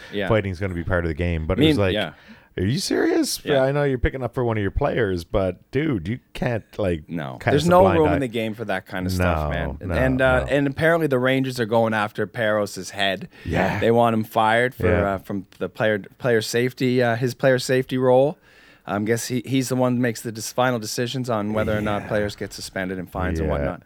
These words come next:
Speaker 2: yeah.
Speaker 1: So, uh, yeah, just a terrible situation. I mean, and I mean, here's another funny part of the story.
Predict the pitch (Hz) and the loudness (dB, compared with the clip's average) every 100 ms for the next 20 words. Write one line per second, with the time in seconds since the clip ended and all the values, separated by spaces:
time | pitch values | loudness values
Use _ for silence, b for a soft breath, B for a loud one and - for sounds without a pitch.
0 | B 82 76 65 - 127 120 117 117 110 | B -8 -8 -8 -4 2 4 6 4 2
1 | 95 110 113 110 165 175 156 127 127 131 | 0 2 2 2 -2 -6 -6 0 2 2
2 | 113 127 113 110 95 117 - 95 90 90 | 0 -4 -4 -2 0 0 -2 -4 -4 -6
3 | 104 107 107 107 107 107 110 B B B | -4 -4 -2 -2 -2 -4 -6 B B B
4 | B - - - 160 185 175 135 139 156 | B -20 -18 -2 2 2 2 0 0 -2
5 | 113 101 90 98 95 87 - 104 104 120 | -2 -4 -2 -2 -2 -4 -6 -2 0 -2